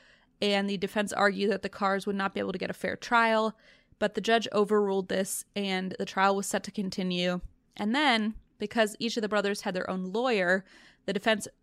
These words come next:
urged separate tri-, urged for separate trials, saying, like, "Well, each brother's lawyer is just gonna try to pin it on the other brother."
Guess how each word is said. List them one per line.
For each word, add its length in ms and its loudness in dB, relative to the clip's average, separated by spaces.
urged 440 2
separate 380 0
tri-, 280 -2
urged 320 0
for 120 -6
separate 340 -4
trials, 520 2
saying, 340 0
like, 320 -4
"Well, 460 6
each 440 -4
brother's 360 2
lawyer 240 4
is 80 0
just 160 -4
gonna 160 -2
try 160 -2
to 60 2
pin 240 0
it 100 0
on 100 -2
the 120 -2
other 180 -2
brother." 460 0